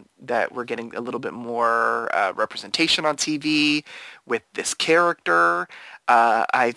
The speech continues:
I think he's interesting because he is such a non-threat, and clearly Godspeed is a threat.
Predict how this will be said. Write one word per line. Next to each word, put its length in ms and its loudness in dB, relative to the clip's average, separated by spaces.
I 100 4
think 300 -2
he's 280 -4
interesting 840 0
because 380 -4
he 180 0
is 140 -2
such 440 2
a 80 0
non-threat, 1120 0
and 200 0
clearly 560 -6
Godspeed 1000 -2
is 260 2
a 80 -4
threat. 840 -4